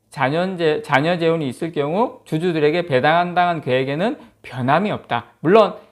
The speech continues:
프리 캐시플로우에 대해서 이야기를 하면서 했지만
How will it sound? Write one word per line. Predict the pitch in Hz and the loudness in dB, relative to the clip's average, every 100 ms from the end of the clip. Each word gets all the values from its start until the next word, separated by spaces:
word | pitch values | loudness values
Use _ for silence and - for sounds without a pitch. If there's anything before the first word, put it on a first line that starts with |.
| _ | _
프리 | - 240 254 - | -6 -4 -4 -8
캐시플로우에 | 330 311 277 - - 208 196 180 170 165 160 151 | -10 -8 -10 -12 -2 2 2 2 0 2 4 4
대해서 | 131 131 143 143 143 180 175 - _ - | 0 0 -2 -2 2 2 2 -4 _ -2
이야기를 | 127 139 202 214 | 6 6 6 2
하면서 | 185 190 185 190 | 0 -6 -6 -6
했지만 | 180 156 120 123 123 101 | -6 -4 -2 0 -2 -4